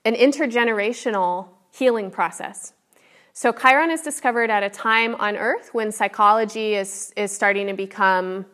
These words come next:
popular, right, in the nineteen seventies. A lot of people are starting to use the psychological language. And, and Chiron, I think, has an association to psychology and to the way that we can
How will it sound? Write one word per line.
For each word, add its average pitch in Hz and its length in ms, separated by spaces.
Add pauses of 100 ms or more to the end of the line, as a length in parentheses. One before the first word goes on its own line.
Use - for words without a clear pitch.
(720)
popular, - 540 (560)
right, 196 180
in - 60
the 202 80
nineteen 196 340
seventies. - 440
A 190 60
lot 208 240
of 220 80
people 226 260
are 202 200
starting 196 320
to 190 60
use 202 320
the 214 80
psychological 190 680
language. - 560 (440)
And, 220 360 (200)
and 208 280
Chiron, 254 420
I 220 100
think, 277 300
has 247 200
an 233 80
association 202 720
to 226 180
psychology 208 680 (720)
and 214 200
to 233 140
the 226 100
way 226 260
that 226 200
we 220 140
can 208 460